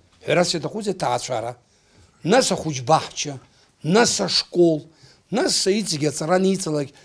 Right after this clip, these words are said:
иҵегь инизҳалак ҳәарас иаҭахузеи уажәшьҭа адунеи даҽакала дахәаԥшуа далагеит. Аха иҳамоума ҳара ҳҳәынҭқарраҿы иахьа аԥсуаа убри аҩыза аинститутқәа аус зуа,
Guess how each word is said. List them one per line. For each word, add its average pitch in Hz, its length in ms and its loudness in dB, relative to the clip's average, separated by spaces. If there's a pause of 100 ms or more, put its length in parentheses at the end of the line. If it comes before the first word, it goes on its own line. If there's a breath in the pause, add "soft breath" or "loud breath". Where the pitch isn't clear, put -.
(200 soft breath)
иҵегь 143 420 -4
инизҳалак 139 580 -2
ҳәарас 160 280 -4
иаҭахузеи 160 480 -4
уажәшьҭа 185 260 2 (320 loud breath)
адунеи 190 360 2
даҽакала 170 460 0
дахәаԥшуа 156 440 -4
далагеит. 143 480 2 (840 soft breath)
Аха 170 320 6
иҳамоума 226 680 6
ҳара 226 300 2 (280 loud breath)
ҳҳәынҭқарраҿы 196 840 -2
иахьа 185 220 -4
аԥсуаа 175 480 -4 (260 soft breath)
убри 185 300 0
аҩыза 202 260 0
аинститутқәа 185 920 -2 (520 soft breath)
аус 233 420 4
зуа, 196 520 -4